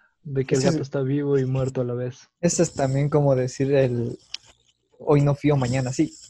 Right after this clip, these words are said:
Speaker 1: Exacto, que eso ya podemos dejarlo para otro podcast aparte, porque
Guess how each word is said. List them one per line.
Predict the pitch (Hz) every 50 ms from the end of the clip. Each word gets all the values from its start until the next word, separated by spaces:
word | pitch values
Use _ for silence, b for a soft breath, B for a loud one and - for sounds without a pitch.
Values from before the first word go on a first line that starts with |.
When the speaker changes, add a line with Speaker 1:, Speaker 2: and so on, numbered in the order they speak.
| - - - - _ _ _ _ _ - - _ _ _ _ _ - - 139 135 135 139 -
Speaker 1:
Exacto, | - 139 135 135 - 143 135 135 135 131
que | - 139
eso | 131 - 147
ya | 131 131 131 131 127 123
podemos | 127 - - 127 131 131 131 131 127 123 120
dejarlo | 123 117 - 131 127 127 131 131 127
para | 131 - 127 127 127
otro | 131 127 - 131 123
podcast | 131 - 139 135 143 139 143 127
aparte, | 127 123 - 147 147 160 - 156
porque | 139 - 139 123 120 - 135 127 123 123 120 139